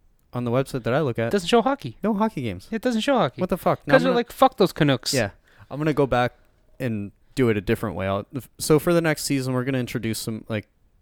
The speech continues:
Speaker 1: get this flowing, like, really well. Uh, we don't have a background in radio, nothing like that. We're just two guys that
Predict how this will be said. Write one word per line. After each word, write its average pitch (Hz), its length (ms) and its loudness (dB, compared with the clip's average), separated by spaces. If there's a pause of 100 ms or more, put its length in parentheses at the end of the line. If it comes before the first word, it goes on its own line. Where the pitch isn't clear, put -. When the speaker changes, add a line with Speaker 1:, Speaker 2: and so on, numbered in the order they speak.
(420)
Speaker 1:
get - 180 0
this 131 180 2
flowing, 117 520 0
like, 104 220 -6
really 110 240 0
well. 101 360 -2 (140)
Uh, 104 300 -6 (600)
we 151 360 0
don't 143 360 0
have 131 200 -4
a 127 60 0
background 110 580 -2
in 101 360 -6 (520)
radio, 107 520 0
nothing 107 320 -4
like 104 160 -4
that. 104 180 0
We're 107 80 -2
just 104 160 -10
two 113 120 -2
guys 104 220 0
that 98 160 -2